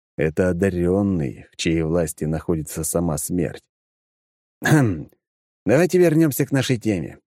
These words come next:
после короткой заминки промолвил президент. На самом деле,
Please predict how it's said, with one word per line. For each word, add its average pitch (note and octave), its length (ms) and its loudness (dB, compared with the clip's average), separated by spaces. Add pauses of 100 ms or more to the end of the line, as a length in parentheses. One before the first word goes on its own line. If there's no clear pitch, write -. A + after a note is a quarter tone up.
(160)
после D#2+ 260 -2
короткой E2+ 400 0
заминки F2 440 -2
промолвил E2 580 -2
президент. E2 680 -6 (840)
На A2 160 0
самом C#3+ 360 2
деле, A#2 360 2